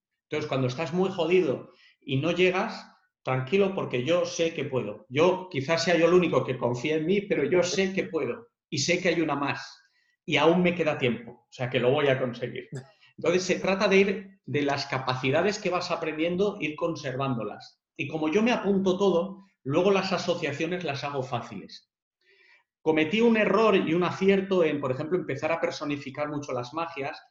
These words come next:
Eso me hacía crear efectos nuevos. Entonces, la creatividad es un músculo,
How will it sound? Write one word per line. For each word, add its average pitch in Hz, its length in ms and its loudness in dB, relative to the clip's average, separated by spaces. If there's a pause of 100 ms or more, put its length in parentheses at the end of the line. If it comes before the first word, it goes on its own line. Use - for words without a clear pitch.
(120)
Eso 147 240 -4
me 175 80 0
hacía 180 440 -6 (300)
crear 156 320 2
efectos - 580 -2
nuevos. 139 680 -4
Entonces, 180 580 -4 (540)
la 143 200 -2
creatividad 135 500 0
es - 120 -4
un 160 160 -2
músculo, 135 680 -2